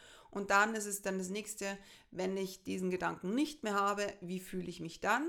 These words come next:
Und dann in positiven Gedanken umzuwandeln. Und meistens ist es dann so, dass ich sowieso schon die Laufschuhe schnüre oder einfach schon auf der Matte liege und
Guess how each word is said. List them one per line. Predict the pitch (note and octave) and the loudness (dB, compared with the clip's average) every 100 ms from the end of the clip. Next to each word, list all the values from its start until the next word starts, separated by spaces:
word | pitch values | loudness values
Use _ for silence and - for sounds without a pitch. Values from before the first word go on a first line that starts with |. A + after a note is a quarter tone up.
| G#4 | -2
Und | - G3+ | -6 -2
dann | - - | 0 -2
in | - C4 | -2 -4
positiven | - E4+ F4 F#3+ F#3+ F3+ F#3+ G3 - | 0 0 0 -4 -6 -4 -4 -4 -4
Gedanken | F#3+ F3+ F3+ F3+ | 0 0 0 -2
umzuwandeln. | F3+ - E3+ E3+ G#3+ C#4 - - - - | -2 -2 -2 0 0 -2 -4 -14 -12 -4
Und | G3+ | 2
meistens | G3+ C4 D4+ C4+ | 2 2 0 -2
ist | B3+ | -2
es | A#3 | -2
dann | A3 A#3+ | 0 0
so, | A#3+ B3 B3 | 0 2 2
dass | G#3+ | 0
ich | G#3 - | -2 -6
sowieso | G3 F#3+ F#3 | -6 -4 -4
schon | F#3 F3 | -2 -2
die | |
Laufschuhe | E3+ E3+ G3 - G#3 G3+ | 0 0 0 -4 -2 -4
schnüre | G3+ G3+ G#3+ G#3 | -2 -2 0 2
oder | F#3 F#3 | 2 2
einfach | F3 F#3 F#3+ | 2 -2 -6
schon | F#3+ | -4
auf | F3+ - | -4 -4
der | F3 | -4
Matte | F#3+ G#3 | -2 -2
liege | G3 F#3+ | -4 -2
und | F#3 | -4